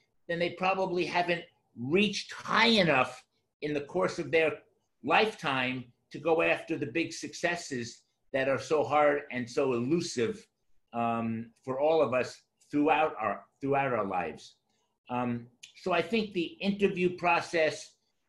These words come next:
um, I think, uh, going after, uh, asking for, um,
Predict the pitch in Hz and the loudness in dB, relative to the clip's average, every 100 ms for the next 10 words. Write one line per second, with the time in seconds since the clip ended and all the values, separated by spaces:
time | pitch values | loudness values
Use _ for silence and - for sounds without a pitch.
0 | - 135 131 127 135 135 143 180 - - | -8 -2 0 -2 -2 -4 -4 -4 -6 -10
1 | _ - 127 123 123 - _ _ _ _ | _ -2 0 2 0 -6 _ _ _ _
2 | _ _ _ _ _ _ _ _ _ _ | _ _ _ _ _ _ _ _ _ _
3 | _ - 180 196 180 180 - 170 165 156 | _ 2 4 4 2 2 2 4 6 6
4 | 156 - _ - 123 120 117 117 104 101 | 4 -14 _ -6 -4 -2 -2 -4 -6 -14
5 | _ _ - 160 160 175 170 - 160 151 | _ _ -4 -2 -2 -6 -8 -4 4 6
6 | 147 139 131 127 123 | 8 8 6 6 2